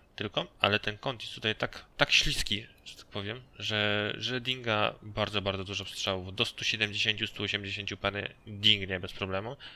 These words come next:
Dolna płyta jest co prawda duża, ale ten czołg jest do cooldowna, więc, więc w-,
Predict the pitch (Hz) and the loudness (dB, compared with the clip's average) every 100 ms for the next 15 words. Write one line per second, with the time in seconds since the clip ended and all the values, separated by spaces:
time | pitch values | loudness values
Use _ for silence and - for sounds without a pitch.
0 | - - 123 113 104 117 101 98 - 98 | -18 -2 2 2 2 0 2 0 0 -2
1 | 98 95 104 113 117 104 107 - - - | -2 -2 -2 0 2 2 2 0 -4 -12
2 | - - 104 101 104 101 98 101 98 95 | -10 -4 -4 -2 -6 -6 -4 0 2 2
3 | 95 95 95 - - - - - - - | -2 -6 -8 -12 -16 -20 -20 -18 -16 -10
4 | 110 101 - | -6 -4 -6